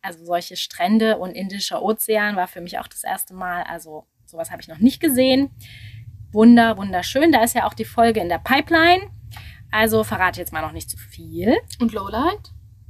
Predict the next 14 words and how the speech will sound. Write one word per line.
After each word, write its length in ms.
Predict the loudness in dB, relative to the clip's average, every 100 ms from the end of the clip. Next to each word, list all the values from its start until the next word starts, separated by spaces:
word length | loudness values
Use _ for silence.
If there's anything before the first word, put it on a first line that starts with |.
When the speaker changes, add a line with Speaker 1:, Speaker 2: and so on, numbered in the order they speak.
| -16
Speaker 1:
Nee, 320 | -16 -16 -20 -20 -20 -18
bei 60 | -14 -14
Sansibar 540 | -14 -16 -20 -18 -18
gab's 300 | -18 -18 -18
kein 240 | -18 -20 -20
Lowlight. 320 | -20 -16 -12
Speaker 2:
Doch, 240 | -12 -14
immer. 140 | -20 -20 -20 _ _ -20 -20
Speaker 1:
Ja, 120 | -20 -18
das 180 | -12 -10
eine 260 | 2 6 8
Hotel, 340 | 6 4 -6 -4
das 260 | -4 -4
Riu. 440 | -2 -2 -4 -8